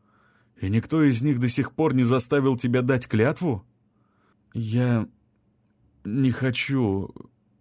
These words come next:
им кляться. Нил поднял брови. «Но, Элвин, покровители настолько сильные, как повелители. Мечта любого мага.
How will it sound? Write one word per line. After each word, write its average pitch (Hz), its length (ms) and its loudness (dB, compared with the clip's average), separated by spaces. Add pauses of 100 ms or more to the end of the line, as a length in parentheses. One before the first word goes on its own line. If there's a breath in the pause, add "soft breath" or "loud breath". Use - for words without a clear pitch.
(440)
им 120 360 2 (220)
кляться. 113 720 0 (1120 loud breath)
Нил 123 500 2
поднял 113 540 2
брови. 95 500 -2 (720)
«Но, 127 340 4
Элвин, 104 440 2 (440 soft breath)
покровители 143 600 0
настолько 151 640 2
сильные, 156 640 2 (540 soft breath)
как 139 280 0
повелители. 160 800 2 (400)
Мечта 123 480 0
любого 147 400 4
мага. 127 420 2